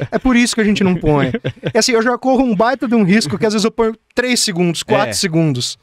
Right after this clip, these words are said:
Speaker 2: É, a gente corre, mas assim, e, e você, às vezes, você descreve a música que você não consegue botar no ar, e eu falo, "Caramba,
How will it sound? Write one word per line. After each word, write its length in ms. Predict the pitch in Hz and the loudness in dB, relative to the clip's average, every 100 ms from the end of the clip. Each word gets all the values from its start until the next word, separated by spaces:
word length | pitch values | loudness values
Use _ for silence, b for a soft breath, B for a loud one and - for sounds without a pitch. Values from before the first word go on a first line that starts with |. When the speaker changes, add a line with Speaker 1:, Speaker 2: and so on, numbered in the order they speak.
| - | -8
Speaker 2:
É, 260 | 107 87 - - _ _ _ _ _ _ _ | -8 -8 -12 -20 _ _ _ _ _ _ _
a 100 | - | -10
gente 220 | 120 131 208 | -8 -8 -4
corre, 340 | 151 104 82 | 0 0 -2
mas 260 | 78 101 110 | -6 -4 -2
assim, 360 | 131 139 113 - b b b _ _ _ - | -2 -2 -4 -6 b b b _ _ _ -6
e, 140 | 127 - | -6 -4
e 120 | 131 | -2
você, 400 | 131 143 - 175 | 0 0 0 0
às 160 | 196 123 | 0 0
vezes, 500 | 156 185 147 120 - - | 2 2 0 -2 -8 -6
você 260 | 123 - | -4 -4
descreve 840 | 127 127 - 143 175 202 120 98 - _ | -4 -6 -6 -2 0 -2 -6 -14 -16 _
a 140 | - 110 | -12 -8
música 440 | 110 123 117 98 | -6 -4 -6 -10
que 80 | - | -10
você 220 | 101 - | -8 -4
não 160 | 107 123 | -4 -4
consegue 480 | - 104 - 104 95 | -4 -8 -4 -4 -4
botar 300 | 95 - 87 | -8 -8 -12
no 140 | 87 | -8
ar, 240 | 113 107 87 | -8 -8 -8
e 40 | |
eu 80 | 113 | -10
falo, 240 | - 117 104 | -8 -8 -6
"Caramba, 480 | 143 135 156 101 | -6 -4 -6 -8